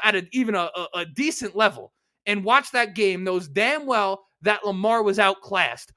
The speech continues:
by Patrick Mahomes throughout the majority of that game. That's not to say he had no moments whatsoever. I mean, Lamar Jackson is spectacular. Again, I don't do all this to put him down.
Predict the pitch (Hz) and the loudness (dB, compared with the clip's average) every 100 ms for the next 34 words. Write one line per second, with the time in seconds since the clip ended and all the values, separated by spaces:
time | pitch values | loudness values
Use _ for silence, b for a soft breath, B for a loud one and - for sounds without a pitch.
0 | _ 202 185 - 202 185 185 180 180 170 | _ 2 2 2 -2 -2 -8 -6 -4 -6
1 | 165 208 185 180 170 175 226 226 202 180 | -6 -4 -4 -4 -8 0 2 2 0 0
2 | 190 180 165 143 151 220 247 254 - 226 | 0 -2 -6 -8 -8 -4 -6 -4 -6 -4
3 | 220 190 165 202 262 233 214 196 196 214 | -2 -2 -2 -2 -2 -2 -6 -8 -4 -4
4 | 208 180 196 226 160 160 170 165 165 202 | -2 -4 -2 -2 -2 -6 -8 -8 -6 0
5 | 247 202 147 190 175 - 208 _ _ - | 0 0 -2 -4 -6 -14 -20 _ _ -12
6 | 175 - 220 185 233 190 - 139 165 165 | -8 -6 -6 -4 -4 -4 -4 -8 -8 -6
7 | 165 226 233 240 202 170 - 143 175 139 | -4 -4 -4 0 0 0 -8 -8 -6 -6
8 | 135 151 247 208 | -4 2 2 2